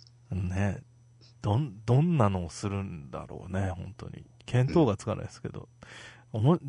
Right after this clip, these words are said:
Speaker 2: 見当がつら-、つかない時はこそ楽しいんですけどね。
Speaker 1: うん。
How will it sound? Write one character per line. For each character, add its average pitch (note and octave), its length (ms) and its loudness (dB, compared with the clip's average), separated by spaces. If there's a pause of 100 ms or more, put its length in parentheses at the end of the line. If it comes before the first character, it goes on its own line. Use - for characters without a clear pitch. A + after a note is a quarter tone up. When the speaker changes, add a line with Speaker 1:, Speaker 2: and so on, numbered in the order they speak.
Speaker 2:
見 F#3+ 200 4
当 C4 120 8
が E3 120 10
つ C#3+ 120 4
ら-、 F#3 140 6 (220)
つ - 180 -16
か G#3 180 4
な F#3 100 4
い A2 80 4
時 F3 260 6
は F2+ 180 2
こ F#3 180 0
そ - 200 2
楽 G#2 240 0
し - 100 -6
い D3 40 -2
ん D3+ 40 -2
で D3 80 -8
す - 100 -16
け - 80 -10
ど - 120 -18
ね。 G#2 180 -8 (160)
Speaker 1:
う - 60 -8
ん。 E2 220 -10